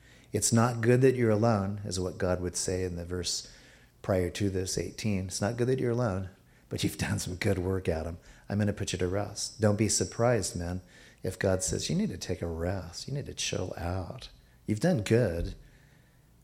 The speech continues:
but it's not good that you're alone simply on the mission of doing good, of being an industrialist, a provider. I've got something that uniquely I'm going to bring to you."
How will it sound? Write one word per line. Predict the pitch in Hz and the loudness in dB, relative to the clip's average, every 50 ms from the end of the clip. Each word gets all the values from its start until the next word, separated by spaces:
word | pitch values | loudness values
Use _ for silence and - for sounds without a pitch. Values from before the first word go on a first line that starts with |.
| _ - | _ -2
but | 110 110 | -2 0
it's | 104 - 139 | 0 2 2
not | 139 143 139 101 | 2 0 0 0
good | - 120 117 113 | 2 4 4 4
that | 117 87 95 | 4 2 0
you're | 98 95 95 95 | 0 0 2 2
alone | 92 92 92 92 98 104 104 104 101 98 92 | 2 2 2 2 2 2 4 2 2 0 0
simply | - - - - 127 123 123 123 - 110 98 98 98 | 0 0 2 2 4 2 2 0 -2 -4 -4 -4 -4
on | 95 92 92 92 | -4 -4 -4 -2
the | 95 95 | -2 0
mission | 98 110 107 - - - 101 92 90 90 | 0 0 0 -2 -4 -6 -6 -6 -4 -6
of | 87 85 - | -6 -6 -2
doing | 107 98 101 104 98 | -2 0 0 0 0
good, | 95 123 131 123 87 85 87 113 - - - - - - _ _ - _ _ _ - - | 0 2 2 2 2 0 -4 -8 -10 -12 -16 -20 -20 -20 _ _ -20 _ _ _ -12 -6
of | - 104 95 90 92 | -4 -4 -4 -2 0
being | 107 104 104 104 104 104 - - - - - | 0 2 2 2 0 -2 -6 -12 -20 -10 -4
an | - 107 107 | -2 0 0
industrialist, | 98 98 95 110 107 110 - - - - 98 92 92 90 - - - | 2 2 4 4 4 4 2 -2 -4 -2 -2 -2 -2 -4 -8 -8 -8
a | 92 92 | -8 -8
provider. | - - 104 92 87 95 98 104 113 123 - 90 85 85 90 95 - - - - - - - - - _ - - - - - - - - - - - | -4 -2 -2 -2 0 2 2 2 2 2 0 -2 -4 -4 -6 -12 -14 -20 -20 -20 -20 -20 -20 -20 -20 _ -20 -20 -18 -18 -18 -18 -20 -20 -20 -10 -2
I've | - 107 104 | -2 -2 0
got | - - 117 113 113 - | 2 2 0 0 0 0
something | - - - - 117 117 120 117 - 127 113 110 104 | 0 0 2 2 2 2 0 0 -2 -2 0 0 0
that | 101 - | 0 -2
uniquely | 95 90 92 92 92 95 104 110 110 - - - 104 98 98 - | -2 -4 -2 -2 0 0 0 -2 -2 -4 -4 -4 -2 -2 -2 -4
I'm | - 98 95 90 | -4 -4 -4 -2
going | 95 92 90 | -2 -4 -4
to | - - 90 | -4 -6 -8
bring | 85 80 87 90 95 92 87 85 - | -8 -4 -2 -2 0 0 0 -2 -4
to | - - 135 135 | -6 -4 -4 -2
you." | 131 107 82 82 - | -2 -2 -4 -6 -10